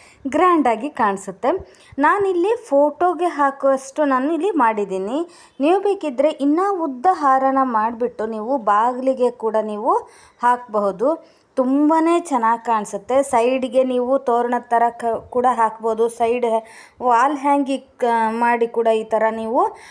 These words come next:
ಹಾರನ ಮಾಡಿಬಿಟ್ಟು ಡೆಕೋರೇಷನ್ ಕೂಡ ಮಾಡ್ಬೋದು ಹಬ್ಬ ಹರಿದಿನಗಳಲ್ಲಿ. ತುಂಬಾನೇ ಚೆನ್ನಾಗಿ ಕಾಣಿಸುತ್ತೆ ನೋಡ್ಲಿಕ್ಕೆ. ಇದೇ ಹಾರಗಳನ್ನ ನಾವು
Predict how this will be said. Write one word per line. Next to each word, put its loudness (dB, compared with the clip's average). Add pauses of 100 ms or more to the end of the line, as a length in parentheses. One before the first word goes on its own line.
(120)
ಹಾರನ 2
ಮಾಡಿಬಿಟ್ಟು 0 (500)
ಡೆಕೋರೇಷನ್ 2
ಕೂಡ 0
ಮಾಡ್ಬೋದು 0
ಹಬ್ಬ -2
ಹರಿದಿನಗಳಲ್ಲಿ. -2 (280)
ತುಂಬಾನೇ 2
ಚೆನ್ನಾಗಿ 0
ಕಾಣಿಸುತ್ತೆ -2
ನೋಡ್ಲಿಕ್ಕೆ. -2 (1300)
ಇದೇ 0
ಹಾರಗಳನ್ನ 2 (140)
ನಾವು 0